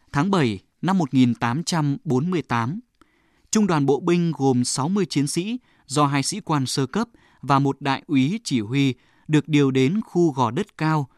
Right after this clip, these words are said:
để giữ đất, thì bất ngờ bị hai đội quân của nước Áo bao vây. Tình hình nguy cấp vì số lượng lính bị thương khá nhiều. Muốn thoát khỏi vùng vây quân địch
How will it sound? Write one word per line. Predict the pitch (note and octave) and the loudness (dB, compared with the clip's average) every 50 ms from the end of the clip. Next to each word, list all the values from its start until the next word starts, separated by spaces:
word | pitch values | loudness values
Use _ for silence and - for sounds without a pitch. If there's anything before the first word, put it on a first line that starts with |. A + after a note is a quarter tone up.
| _ _ _ - | _ _ _ -4
để | - C3 C3 A#2 G2+ G2 | -2 0 0 0 -2 -4
giữ | G2 A2+ B2+ - | -4 -4 -4 -2
đất, | E3+ F#3 - _ _ _ _ _ _ _ _ _ _ _ - | -2 -2 -4 _ _ _ _ _ _ _ _ _ _ _ -2
thì | D#3+ D#3 | -2 -2
bất | D3+ A#3 - G3+ | -2 -2 -2 0
ngờ | F3 D#3 C#3+ C3 B2+ | 2 2 2 2 2
bị | C3 C#3+ D3+ | 0 0 -2
hai | D#3 D#3 F#3 G3 G3 | -2 -4 -6 -4 -4
đội | F3 D#3 D3+ C#3+ - - | -2 -2 -2 -2 -2 -2
quân | - F#3 F#3 F#3 F3 D#3 _ _ _ _ _ - | -2 0 0 0 -4 -6 _ _ _ _ _ -2
của | - C3+ B2+ A2+ F#2+ | 0 2 2 2 0
nước | G2 A#2+ F#3 F#3 - | 0 -2 -2 -2 -4
Áo | - B2+ A#2 A#2 C#3 G3 - | -4 -4 -4 -4 -4 -6 -4
bao | F3+ C#3 C3 B2+ | -2 -2 -2 -2
vây. | A2+ C3 B2+ B2 A#2+ G#2+ _ _ _ _ _ _ _ _ _ _ _ _ _ _ _ _ _ - | 0 0 0 0 -2 -4 _ _ _ _ _ _ _ _ _ _ _ _ _ _ _ _ _ 2
Tình | E3+ D#3 D3 | 2 4 4
hình | D3+ D3+ D3+ E3 | 4 4 2 2
nguy | F#3 G#3 G3+ | 0 0 -2
cấp | - - C4 C#4+ C#4 _ _ _ _ - | -2 -2 -4 -4 -4 _ _ _ _ 2
vì | C#3+ C#3 B2+ | 2 2 2
số | - - D#3+ | 2 0 -2
lượng | G3+ G#3+ G3 D#3+ D3+ - | 0 2 0 0 0 -2
lính | - B2+ B2 B2+ B2 E3 G#3+ G#3 | -4 -2 0 0 0 0 0 0
bị | E3+ D3+ G2 - | 0 -2 -2 -2
thương | - C#3+ C3+ B2+ | 0 0 0 0
khá | B2 - C3 B2 C3+ | 0 -4 -6 -6 -4
nhiều. | F#3+ G#3+ G3 D#3 C3 A#2 G#2 - _ _ _ _ _ _ _ _ _ _ _ _ _ _ _ _ _ - | -2 0 0 2 0 0 -2 -6 _ _ _ _ _ _ _ _ _ _ _ _ _ _ _ _ _ -6
Muốn | B2 B2+ B2+ B2+ B2+ E3 G#3 G#3 | 0 2 2 2 2 0 -2 -4
thoát | - A3+ A#3+ - | -4 -4 -6 -4
khỏi | E3+ D#3 B2 G#2 G2 | -2 -2 -2 -2 -2
vùng | A2+ B2+ A#2+ G#2+ G#2 | -2 0 0 0 0
vây | A#2+ C#3+ C#3 | -2 -2 -2
quân | B2+ - C#3+ C3 | 0 -2 -2 0
địch | B2+ B2+ - | 0 -2 -4